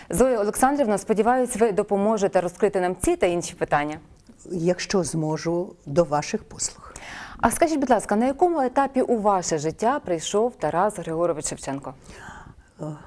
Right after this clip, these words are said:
Speaker 2: якщо ви думаєте, що зі шкільної лави, то таки прийшов, але, ну, прийшов Тарас Шевченко уже аж дуже якийсь такий спрощений.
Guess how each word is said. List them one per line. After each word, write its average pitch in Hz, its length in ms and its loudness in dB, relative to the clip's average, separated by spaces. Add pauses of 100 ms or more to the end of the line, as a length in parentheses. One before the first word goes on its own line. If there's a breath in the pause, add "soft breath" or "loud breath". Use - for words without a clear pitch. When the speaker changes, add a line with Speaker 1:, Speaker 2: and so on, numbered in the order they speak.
(140)
Speaker 2:
якщо 175 360 0
ви 165 120 2
думаєте, 156 640 -2
що 151 420 -2
зі 156 160 -6
шкільної 156 560 -4
лави, 160 420 0 (460 loud breath)
то 165 260 2 (140)
таки 170 400 0
прийшов, 175 720 0 (100)
але, 175 400 0 (400 loud breath)
ну, 196 540 0
прийшов 247 380 0
Тарас 240 340 0
Шевченко 220 680 0 (480 loud breath)
уже 196 320 2
аж 196 240 0
дуже 262 480 0
якийсь 202 500 0
такий 208 640 -2 (380)
спрощений. 165 840 -2